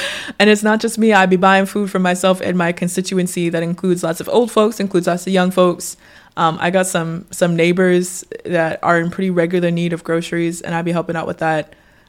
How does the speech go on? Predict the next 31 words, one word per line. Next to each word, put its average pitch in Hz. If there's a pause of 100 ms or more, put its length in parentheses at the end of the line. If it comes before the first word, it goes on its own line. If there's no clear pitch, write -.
(140)
Um, 160 (480)
very 180
quietly, 165
the -
Bank 165
of 156
East -
Matu 156
Gwendolyn 160
exists, 165
in 165
which 151
strangers 165
from 165
the 165
internet 160
write 165
to -
me 170
and 160
ask 160
me 175
for 170
money. 170
What 339
am 339
I 226
supposed 170
to -
say? 165
No? 175